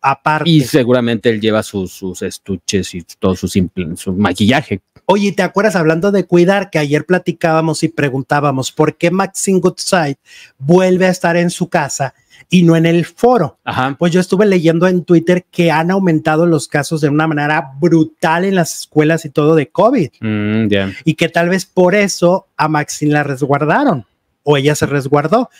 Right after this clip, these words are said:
Speaker 1: y dijo, "Yo me voy otra vez a mi casa".
Speaker 2: Capaz que también por eso la Chapoy no ha estado en estos días.
Speaker 1: No lo dudes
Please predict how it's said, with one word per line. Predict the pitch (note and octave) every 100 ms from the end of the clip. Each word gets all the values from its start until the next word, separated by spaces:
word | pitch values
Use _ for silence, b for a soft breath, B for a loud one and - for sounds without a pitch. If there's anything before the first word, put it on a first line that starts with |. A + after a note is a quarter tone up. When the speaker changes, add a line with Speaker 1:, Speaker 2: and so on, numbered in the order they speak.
| b
Speaker 1:
y | C#3+
dijo, | D3+ D3
"Yo | C3 C#3
me | D#3
voy | D3+ D#3
otra | D3+ C#3+
vez | D3
a | D3
mi | C#3+
casa". | - A3+ - C#3+
Speaker 2:
Capaz | C3+ D#3+
que | E3+
también | D#3 D#3 D3+
por | E3+
eso | E3 F3+
la | E3
Chapoy | - C3+ - C#3+
no | C#3+
ha | C3+
estado | - C3+
en | C3
estos | A#2+ B2 G#2+
días. | B2 F3 E3 - -
Speaker 1:
No | D3+ F3+
lo | G#3 F#3
dudes | F3+ C#4 A#3 G3+ - -